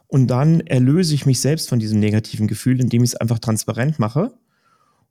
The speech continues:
und die ursprüngliche Verbindung zu dem anderen wieder hinstelle, die nicht mehr belastet ist mit irgendwelcher negativen Energie,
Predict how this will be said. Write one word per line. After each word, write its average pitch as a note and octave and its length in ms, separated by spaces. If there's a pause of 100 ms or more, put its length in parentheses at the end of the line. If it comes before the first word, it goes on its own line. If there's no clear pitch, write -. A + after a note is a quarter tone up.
und C3 260
die A#2+ 260 (120)
ursprüngliche D#3 520
Verbindung C3 400
zu - 100
dem G#2+ 140
anderen A2 220
wieder A2 160
hinstelle, A#2+ 480
die A2+ 120
nicht C3 220
mehr C3+ 120
belastet A2+ 420
ist - 100
mit - 100
irgendwelcher A#2+ 380
negativen A#2+ 460
Energie, A#2+ 520